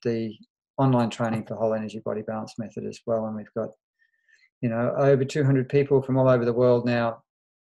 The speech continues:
in, in the method learning, and, and a couple of practitioners in the U K and several in Australia, and lots of practitioners in training.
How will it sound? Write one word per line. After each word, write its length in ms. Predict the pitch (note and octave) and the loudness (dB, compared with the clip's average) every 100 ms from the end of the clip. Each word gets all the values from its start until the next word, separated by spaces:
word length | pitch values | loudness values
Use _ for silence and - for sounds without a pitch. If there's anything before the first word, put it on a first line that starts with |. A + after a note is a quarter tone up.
| _ - | _ -4
in, 380 | C3+ C3 B2+ - | 0 2 0 -2
in 160 | - C3 | -2 2
the 80 | B2 | 2
method 340 | A#2+ - A#2 | 0 -2 -6
learning, 540 | A#2 A#2+ A#2 A2+ A2 A2 - | -2 0 0 -4 -6 -10 -10
and, 340 | A2+ A2 G#2+ _ _ _ _ | -8 -8 -10 _ _ _ _
and 280 | A2 G#2+ G#3 _ _ _ _ C3 | -12 -12 -12 _ _ _ _ -18
a 40 | |
couple 300 | - B2+ B2 | -8 -6 -4
of 80 | A2+ _ _ _ | -6 _ _ _
practitioners 540 | - - C#3 C3 B2+ B2 | -12 -6 -6 -4 -6 -4
in 80 | |
the 80 | B2+ | -2
U 160 | C3+ C3 | -2 -4
K 560 | - C#3+ C#3+ C#3+ C#3 | -4 0 2 2 2
and 340 | C3+ B2 B2 A#2+ | 0 -4 -8 -8
several 340 | - C3 C3 | -6 -4 -2
in 100 | B2+ | -4
Australia, 480 | B2 - B2+ B2 A#2+ | -4 -2 0 2 2
and 260 | A#2 A#2 - | -2 -6 -6
lots 200 | - - | -6 -6
of 60 | B2+ | -8
practitioners 500 | A2+ - A#2 A#2 A2 | -10 -8 -12 -10 -10
in 100 | G#2+ | -10
training. 380 | A2+ G#2+ G#2+ | -10 -10 -12